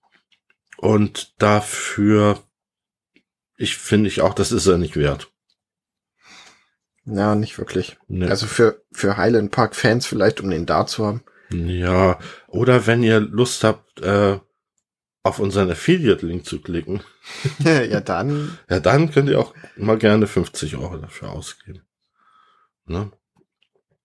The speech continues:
Speaker 1: Nein, äh, ich werde ihn wieder verlinken. Einfach nur, damit ihr es leichter habt, ihn zu finden. Und, äh,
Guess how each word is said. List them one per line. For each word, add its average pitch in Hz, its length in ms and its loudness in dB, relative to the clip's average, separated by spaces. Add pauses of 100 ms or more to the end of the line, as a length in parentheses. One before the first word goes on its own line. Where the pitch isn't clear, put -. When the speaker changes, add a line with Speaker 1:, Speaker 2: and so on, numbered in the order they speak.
(600)
Speaker 1:
Nein, 73 480 -4 (200)
äh, 95 420 2 (500)
ich - 160 -10
werde 117 220 2
ihn 101 100 0
wieder 98 180 2
verlinken. 160 640 0 (800)
Einfach 104 340 2
nur, 110 140 2
damit 87 240 -2
ihr 76 80 -8
es 78 140 -4
leichter 120 420 0
habt, 117 200 -10
ihn 87 100 -4
zu 76 140 -8
finden. 147 580 0 (720)
Und, 98 460 0
äh, 92 300 0